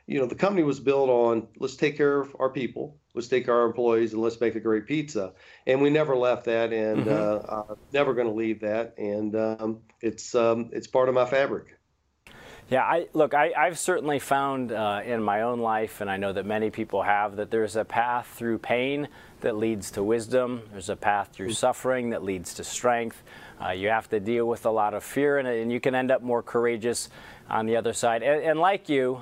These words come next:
Speaker 2: uh, I've also found that you walk through adversity and you find out who your real friends are, and it makes you feel,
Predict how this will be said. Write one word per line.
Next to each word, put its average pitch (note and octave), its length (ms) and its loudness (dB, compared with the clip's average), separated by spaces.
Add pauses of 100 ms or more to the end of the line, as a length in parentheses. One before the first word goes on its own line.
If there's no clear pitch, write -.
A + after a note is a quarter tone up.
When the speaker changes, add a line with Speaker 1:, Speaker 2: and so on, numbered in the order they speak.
Speaker 2:
uh, B2 60 -8
I've A#2 320 2
also C3 320 0
found C3 380 0
that B2 40 -4
you A2+ 160 0
walk A#2+ 360 2
through C3+ 200 -2
adversity B2 520 -2
and A2+ 100 -2
you A2 80 -2
find A2 320 -2
out G#2 160 2
who B2 100 -4
your A2 200 0
real G#2+ 200 0
friends G#2 400 -4
are, E2+ 200 -2
and F2 100 -6
it - 40 -8
makes G2+ 240 -4
you A#2 80 -2
feel, A2 360 -2